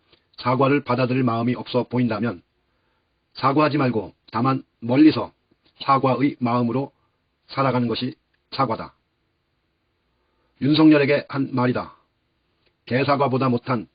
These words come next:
사과를 카메라 앞에서 웅변하듯이 하고는 할 일 다 했다는 듯이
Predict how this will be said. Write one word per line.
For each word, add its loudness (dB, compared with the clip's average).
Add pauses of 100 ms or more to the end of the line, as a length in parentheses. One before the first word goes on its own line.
(500)
사과를 0 (760)
카메라 2
앞에서 -2 (560)
웅변하듯이 4
하고는 -2 (800)
할 2
일 6
다 0
했다는 0
듯이 -4